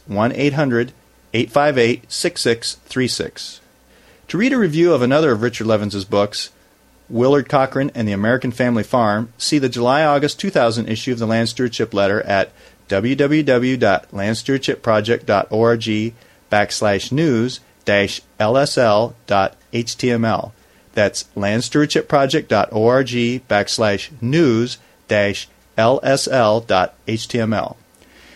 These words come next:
That book provides some keen insights into how federal agricultural policy ended up where it is today. For more on Levins's other work, including a list of his many papers, see W W W dot A P E C dot U M N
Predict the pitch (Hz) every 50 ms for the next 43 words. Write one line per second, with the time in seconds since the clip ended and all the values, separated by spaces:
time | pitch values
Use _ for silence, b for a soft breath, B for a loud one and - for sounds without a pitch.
0 | B B B 180 214 - 160 165 170 170 - 135 123 131 131 123 127 117 - -
1 | 101 98 - - 170 180 190 175 160 151 - - 107 92 - - - - - -
2 | - b b b b b 127 113 117 104 90 101 117 107 101 - - 160 170 175
3 | 190 180 - 151 147 151 143 - 160 143 - 143 127 - 139 131 127 120 - -
4 | - - 123 120 117 110 113 110 - 107 104 101 90 92 104 117 113 - - 117
5 | 104 101 92 - - - - _ _ _ _ b b b b b b b b b
6 | b - 123 123 139 156 175 185 175 156 147 151 151 151 156 139 127 117 117 160
7 | 190 202 151 117 113 120 120 - - 127 113 - 139 135 127 117 104 104 123 147
8 | - - 113 110 107 95 113 113 139 151 135 - 139 139 131 123 - 95 104 -
9 | - - - - - 127 117 110 107 101 - b b b b b - 107 104 120
10 | 127 120 127 123 120 120 117 120 123 117 123 127 131 123 117 107 101 98 - -
11 | _ _ - 120 123 131 131 151 147 - - 143 131 131 139 - - 120 123 131
12 | 143 - - - 120 110 107 110 120 113 110 104 98 95 - - - 101 104 117
13 | 123 135 139 - - - 123 127 135 147 - 131 123 107 98 95 107 117 - -